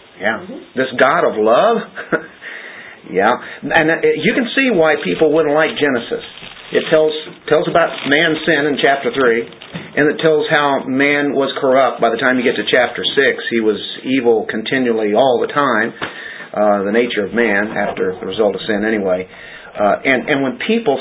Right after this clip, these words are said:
Speaker 1: say, "Well, God is a loving God, he wouldn't do that," they don't really know, first of all, they don't know God, they don't know his holiness,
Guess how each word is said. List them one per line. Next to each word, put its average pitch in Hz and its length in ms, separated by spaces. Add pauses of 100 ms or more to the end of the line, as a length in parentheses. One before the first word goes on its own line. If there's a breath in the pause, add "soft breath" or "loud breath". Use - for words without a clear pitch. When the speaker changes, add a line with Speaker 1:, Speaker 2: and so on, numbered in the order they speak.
Speaker 1:
say, 147 160
"Well, 127 160
God 151 400
is - 60
a - 20
loving 131 400
God, 120 400
he 165 160
wouldn't 143 400
do 139 240
that," - 320 (720 loud breath)
they 123 400
don't 151 400
really 135 400
know, 120 480
first - 160
of 113 80
all, 104 80
they 123 80
don't 120 160
know 110 160
God, 107 400
they 117 80
don't 113 160
know 107 160
his 107 160
holiness, - 480